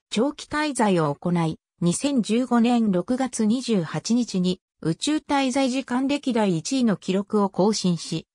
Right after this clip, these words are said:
二千十五年九月十二日に地球に帰還するまで宇宙滞在日数を八百七十九日間まで伸ばした。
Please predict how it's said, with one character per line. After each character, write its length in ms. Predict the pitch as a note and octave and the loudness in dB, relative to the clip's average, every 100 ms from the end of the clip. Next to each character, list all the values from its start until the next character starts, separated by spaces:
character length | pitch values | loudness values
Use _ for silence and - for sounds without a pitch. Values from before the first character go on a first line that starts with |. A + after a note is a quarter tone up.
| _ | _
二 120 | F3 | -2
千 320 | F#3+ E4 D4 G3+ | -2 0 0 2
十 240 | F#3+ C#4 | 2 2
五 120 | D4 | 0
年 280 | C4 B3+ A#3+ | 0 0 0
九 140 | A#3 | -2
月 280 | B3 A3+ - | -2 -4 -4
十 220 | D#3+ F#3+ | 0 2
二 160 | A#3+ A#3 | 4 2
日 300 | A3 G3+ G#3 | 2 0 0
に 220 | G3 F#3+ - _ - | 2 0 -6 _ -14
地 120 | - | -12
球 300 | - C#4+ D4+ | -2 0 0
に 160 | C#4 - | -2 -8
帰 120 | - | -8
還 220 | C4+ C4 | -4 -4
す 160 | - B3+ | -2 0
る 100 | A#3 | 2
ま 140 | A3+ | 0
で 180 | E3+ F3 _ _ | -2 -6 _ _
宇 120 | D#3 E3 | -4 -2
宙 220 | - D4+ | -2 -2
滞 340 | - C#4+ C4+ | 0 0 0
在 240 | B3+ C#4 B3+ | 2 0 0
日 160 | A#3+ | -2
数 300 | - - C4 | -6 -2 2
を 160 | F3+ D3+ | 2 2
八 200 | - - - | -2 -4 -4
百 220 | B3 C4+ | -4 -2
七 300 | C4 C4+ C4+ | -2 -2 -2
十 240 | G3 F#3 | 0 0
九 160 | F#3 F#3 | 2 2
日 260 | A3+ - | 2 0
間 300 | - G#3+ G3 | -4 0 2
ま 120 | E3+ D#3 | 2 0
で 200 | D3+ - _ - | -2 -4 _ -6
伸 140 | C#3+ | -2
ば 100 | D#3+ | -2
し 140 | - | -4
た。 220 | - C#3 | -8 -12